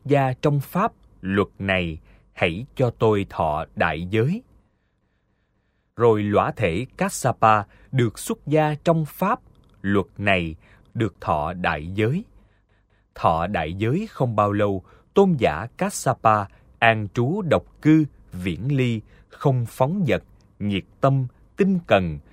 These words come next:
không bao lâu với thượng trí, tự mình chứng ngộ, chứng đắc và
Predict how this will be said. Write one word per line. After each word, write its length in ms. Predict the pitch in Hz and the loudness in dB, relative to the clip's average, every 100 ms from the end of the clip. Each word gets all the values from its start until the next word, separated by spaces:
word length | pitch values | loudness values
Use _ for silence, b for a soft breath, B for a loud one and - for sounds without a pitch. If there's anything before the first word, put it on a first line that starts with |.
| b b | b b
không 320 | - 156 135 | 0 0 2
bao 160 | 131 127 | 2 2
lâu 300 | 120 113 104 b - | 2 0 -4 b -4
với 320 | 107 127 208 - | 0 2 0 -4
thượng 320 | 104 80 85 | -4 -4 -6
trí, 400 | - 120 160 254 _ - | -2 -2 -2 -6 _ -2
tự 200 | 95 170 | 0 0
mình 380 | 202 208 180 85 | -4 -4 -4 -6
chứng 360 | - 151 220 | -4 -2 0
ngộ, 340 | 147 80 78 - b b b | 0 0 -2 -8 b b b
chứng 280 | 147 175 202 | -2 -2 0
đắc 160 | 196 - _ _ | -2 -2 _ _
và 380 | 90 92 82 | -4 0 0